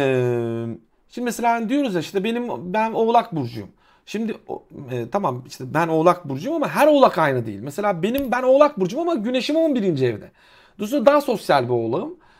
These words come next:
Ee, ama normalde oğlak burcu kariyere bağlıdır. Evet, bende de kariyer düşüncesi sürekli var. E, kendimi kariyerle var edebiliyorum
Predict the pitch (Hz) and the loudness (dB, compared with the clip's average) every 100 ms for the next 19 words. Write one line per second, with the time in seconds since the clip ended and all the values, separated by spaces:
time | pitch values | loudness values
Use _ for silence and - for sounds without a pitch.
0 | _ - 143 143 135 127 127 123 113 - | _ 0 4 6 6 4 2 0 -2 -2
1 | 214 240 277 285 277 277 269 277 277 226 | 0 6 6 6 2 4 4 4 2 -2
2 | 233 269 269 269 269 262 - - 170 160 | -4 0 2 2 0 -2 -6 -14 0 6
3 | 151 135 180 240 226 214 220 247 240 - | 8 6 2 0 0 2 0 0 -2 4
4 | 180 165 143 135 143 131 127 - 131 123 | 4 6 2 0 -6 -6 -6 -2 -2 -2
5 | 131 233 - _ _ _ 156 147 185 202 | -2 -2 -4 _ _ _ -4 4 4 4
6 | 220 202 208 233 240 196 151 139 135 139 | 0 0 2 2 4 2 0 -2 2 4
7 | 127 123 123 127 202 294 | 4 2 0 0 0 -2